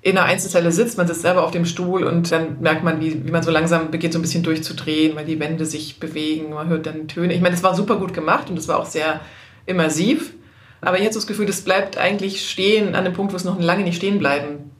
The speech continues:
muss. Es gab ein paar andere, in den U S A gab's ein paar, ähm,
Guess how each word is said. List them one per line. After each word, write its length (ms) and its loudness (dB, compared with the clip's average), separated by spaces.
muss. 460 -6
Es 120 -16
gab 140 2
ein 40 -4
paar 120 2
andere, 200 4
in 160 0
den 40 -2
U 100 -2
S 80 0
A 100 4
gab's 240 -2
ein 80 -4
paar, 500 2
ähm, 220 -6